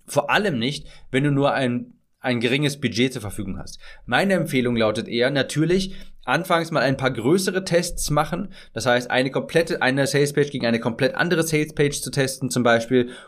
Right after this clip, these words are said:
und irgendwann etwas zu finden, was schon ganz gut funktioniert und dann nach und nach diese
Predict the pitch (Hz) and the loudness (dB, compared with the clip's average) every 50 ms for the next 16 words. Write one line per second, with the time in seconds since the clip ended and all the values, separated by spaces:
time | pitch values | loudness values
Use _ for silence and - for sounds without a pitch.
0 | - - - 135 127 - 175 180 202 208 180 160 156 151 - 143 143 147 139 143 | -10 -4 -2 -2 2 4 6 6 6 6 4 2 2 2 2 0 2 0 0 0
1 | - - - - 147 127 - - - 156 175 185 185 185 185 190 196 190 - - | -2 -6 -4 -2 -2 -2 0 0 2 2 2 2 0 0 2 2 2 2 0 -6
2 | - - _ - 113 147 175 - - - 175 165 151 143 143 139 - - 160 175 | -14 -18 _ 0 2 2 2 2 0 0 0 2 2 2 2 2 0 0 0 0
3 | 156 - - 156 156 156 156 - 143 131 131 143 156 175 196 190 - - - - | 0 0 2 2 2 2 2 2 2 2 2 2 2 0 0 -2 -6 -12 -20 -20
4 | - - - 139 139 147 143 139 139 135 131 135 143 160 170 180 165 175 175 175 | -10 -4 -2 0 4 4 4 4 4 2 2 4 4 4 2 2 0 -2 -4 -4
5 | - - - 123 117 117 123 131 - - 123 113 113 127 143 151 131 135 147 147 | -4 -2 0 2 4 4 4 2 0 -4 -8 -10 -8 -8 -6 -6 -2 0 2 2
6 | 151 147 - - | 2 0 -4 -12